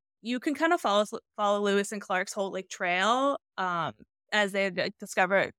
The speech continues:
went across America. And they had this, like, interpretive museum where the story is told from the dog's point of view.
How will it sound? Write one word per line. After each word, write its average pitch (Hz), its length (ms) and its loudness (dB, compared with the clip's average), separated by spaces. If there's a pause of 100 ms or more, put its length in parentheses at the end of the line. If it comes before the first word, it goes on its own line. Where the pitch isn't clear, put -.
went 196 280 -4 (120)
across 190 400 4
America. 190 500 -6 (400)
And 196 560 2 (100)
they 226 120 4
had 214 160 4
this, 214 120 0
like, 208 180 2
interpretive 220 500 -2
museum 202 460 -2
where 202 100 2
the 190 100 -4
story 202 400 -2
is 220 160 -4
told 196 420 0
from 220 280 0
the 196 80 -2
dog's 175 440 -4
point 302 240 0
of 320 80 -2
view. 320 400 0